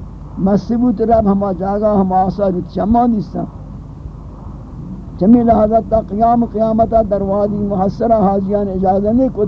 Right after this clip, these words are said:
توقف بکنن، پنج دقیقہ توقف کرنے کے اجازہ نہیں۔ بعد ایک ودا کرسن بسرعت چی مزدلفہ کرسن وادی محسر بسرعت بگزن چودا بکلی، پرچہ کہ اللہ عذاب ہے جاگا ہے۔ ہر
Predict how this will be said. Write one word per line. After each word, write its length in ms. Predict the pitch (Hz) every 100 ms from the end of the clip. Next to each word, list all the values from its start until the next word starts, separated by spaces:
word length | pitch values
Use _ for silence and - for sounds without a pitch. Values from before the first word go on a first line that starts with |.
| -
توقف 440 | 202 208 - 208 185
بکنن، 420 | 190 208 202 175 -
پنج 260 | 233 220
دقیقہ 300 | 226 226 220 202
توقف 460 | 214 208 208 190 202
کرنے 200 | 202 208
کے 100 | 196
اجازہ 380 | 190 180 175
نہیں۔ 320 | 160 151 143 123 - - - - - - - - - 143
بعد 280 | 175 208 240
ایک 200 | 247 175
ودا 240 | 220 220 220
کرسن 400 | 208 226 262 254
بسرعت 600 | 226 - 214 247 285 196
چی 60 | 233
مزدلفہ 560 | 240 202 214 226 220 214
کرسن 400 | 214 208 202 220 214 156 - - -
وادی 320 | 180 196 202
محسر 420 | 220 208 220 214 240
بسرعت 500 | 214 220 214 240 277
بگزن 440 | 247 233 214 196 185 160
چودا 260 | 190 185
بکلی، 400 | 180 156 175 175 156
پرچہ 240 | 202 214
کہ 140 | 220
اللہ 220 | 208 208 233 220
عذاب 380 | 202 214 240 240
ہے 100 | 214 180
جاگا 360 | 170 160 143
ہے۔ 80 | 120 117 - - - - -
ہر 140 | 214